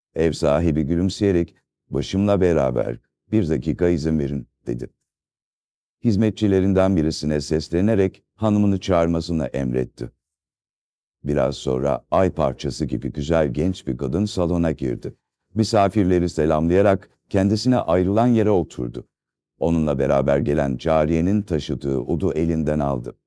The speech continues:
Akordunu yaptıktan sonra bir taksim geçti. Dokuz yüz yetmiş üçüncü gece.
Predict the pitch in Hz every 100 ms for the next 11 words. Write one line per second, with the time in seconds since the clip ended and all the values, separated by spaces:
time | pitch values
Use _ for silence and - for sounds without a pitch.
0 | _ _ - 90 - 85 69 69 62 73
1 | 80 90 - 85 82 73 67 76 85 -
2 | _ - 98 - 82 - - 82 73 67
3 | - - - _ _ _ _ _ _ _
4 | _ _ _ _ _ _ _ _ _ _
5 | - 98 98 135 117 107 101 98 92 90
6 | - 76 69 62 52 67